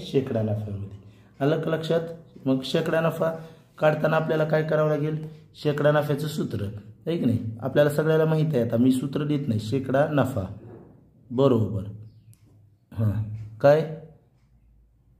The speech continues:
बरोबर, नफा चार गुणिले शंभर भागिले खरेदी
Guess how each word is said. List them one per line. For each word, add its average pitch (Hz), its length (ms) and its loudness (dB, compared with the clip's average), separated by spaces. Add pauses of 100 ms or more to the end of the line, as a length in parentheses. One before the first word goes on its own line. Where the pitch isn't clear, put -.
(120)
बरोबर, 156 380 6
नफा 123 340 2 (380)
चार 156 300 4 (1160)
गुणिले 120 440 4
शंभर 147 580 2 (1600)
भागिले 113 540 2 (2250)
खरेदी 127 500 4